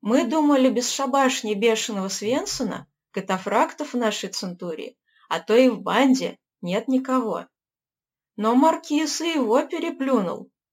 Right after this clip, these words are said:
Когда мечом работал, был как все,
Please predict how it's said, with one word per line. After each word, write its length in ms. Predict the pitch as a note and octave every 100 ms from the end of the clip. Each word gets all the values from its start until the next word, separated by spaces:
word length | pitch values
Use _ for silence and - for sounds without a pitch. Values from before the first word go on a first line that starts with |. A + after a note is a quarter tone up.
| _ _ _ _
Когда 340 | G3 G3 A3
мечом 500 | A#3 G#3+ - A3 E4
работал, 680 | E4 A3+ G3+ E3+ - - - _ _ _
был 260 | - A3 D4
как 200 | D4+ C#4+
все, 480 | - - G3 -